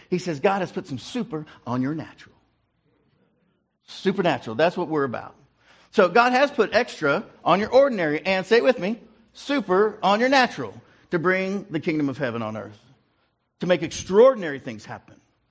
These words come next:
supernatural things happen in this life.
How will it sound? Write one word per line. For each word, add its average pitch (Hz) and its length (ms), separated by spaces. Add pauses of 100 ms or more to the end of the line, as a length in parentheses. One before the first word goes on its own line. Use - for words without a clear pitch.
(220)
supernatural 170 600
things 127 220
happen 117 380
in 156 320 (400)
this 117 720 (480)
life. - 460